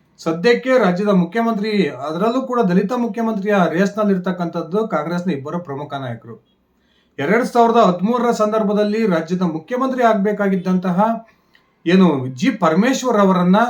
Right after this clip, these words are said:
ಸಿದ್ದರಾಮಯ್ಯ ತಮ್ಮ ಕುತಂತ್ರದಿಂದ ಸೋಲಿಸಿದ್ರು. ಆ ಮೂಲಕ ಅವರನ್ನ ಮುಖ್ಯಮಂತ್ರಿ ಸ್ಥಾನದಿಂದ ದೂರ ಇಡಲಾಯ್ತು ಅನ್ನುವ ಆಪಾದನೆ ಈ ಕ್ಷಣಕ್ಕೂ ಕೂಡ ಸಿದ್ದರಾಮಯ್ಯನವರ ಮೇಲಿದೆ.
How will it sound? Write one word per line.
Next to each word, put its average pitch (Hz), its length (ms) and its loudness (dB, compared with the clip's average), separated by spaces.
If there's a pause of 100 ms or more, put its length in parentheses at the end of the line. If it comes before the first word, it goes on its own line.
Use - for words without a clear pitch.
(360)
ಸಿದ್ದರಾಮಯ್ಯ 214 580 2
ತಮ್ಮ 175 220 -2
ಕುತಂತ್ರದಿಂದ 208 800 -2
ಸೋಲಿಸಿದ್ರು. 208 920 0 (240)
ಆ 190 140 6
ಮೂಲಕ 220 380 2
ಅವರನ್ನ 185 280 2
ಮುಖ್ಯಮಂತ್ರಿ 226 540 -2
ಸ್ಥಾನದಿಂದ 190 420 2
ದೂರ 170 260 0
ಇಡಲಾಯ್ತು 202 540 0
ಅನ್ನುವ 175 180 0
ಆಪಾದನೆ 175 480 0
ಈ 180 260 0
ಕ್ಷಣಕ್ಕೂ 220 460 -4
ಕೂಡ 208 180 0
ಸಿದ್ದರಾಮಯ್ಯನವರ 165 680 -6
ಮೇಲಿದೆ. 156 600 -4